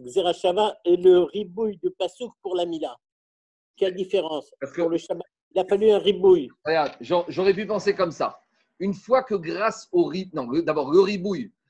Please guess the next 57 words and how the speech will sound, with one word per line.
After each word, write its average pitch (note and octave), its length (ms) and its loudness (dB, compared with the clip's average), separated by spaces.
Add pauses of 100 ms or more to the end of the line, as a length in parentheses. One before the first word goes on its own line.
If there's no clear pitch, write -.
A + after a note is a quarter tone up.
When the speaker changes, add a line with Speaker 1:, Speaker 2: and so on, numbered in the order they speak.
(140)
Speaker 2:
il A#2+ 60 -6
y - 20 0
a, D#3 60 2
il D3 80 -12
y E3 40 0
a E3+ 60 2
deux F3+ 200 -4
étapes. B2 280 -6 (300)
Le D#3 100 2
ribouille G3 480 -4
de C#3 380 -4
Imor, F#3 380 -2
Imor D3+ 340 0
vient E3+ 200 -8
apprendre F3 380 -8
que D3+ 100 -10
Shabbat, E3 500 -6
t'as D#3+ 80 -4
le D#3 60 -10
droit E3 280 -6
de F3 100 -4
transgresser D#3 440 -12
Shabbat E3+ 280 -6
pour C#3 120 -20
faire D#3+ 120 -10
la D#3 80 -6
mitzvah D3 300 -8
de D3+ 60 -8
Mila. C#3+ 240 -8 (200)
Speaker 1:
Voilà. C3+ 200 2 (180)
Speaker 2:
Après, - 220 -12
une A3 100 -8
fois G3+ 140 -2
qu'on G3+ 140 -4
a E3+ 80 2
dit D3 120 -12
ça, D#3 340 -8 (220)
Rabbi E3+ 260 -4
Yezer, E3+ 460 0
comme D#3 160 -4
il D3+ 100 -6
a D#3 40 -2
expliqué D3+ 340 -10
le C#3+ 120 -4
Ritva, C#3+ 480 -4
pour D#3 120 -8
Rabbi F3 180 -6
Yezer, E3 340 -2
les B2+ 100 -8
préparatifs F3 640 -6
de D#3+ 60 -6
la D#3 60 -2
mitzvah, D#3+ 300 -4
c'est F#3+ 180 -6
comme F#3+ 160 -2
la F3+ 80 2
mitzvah. A#2 320 -8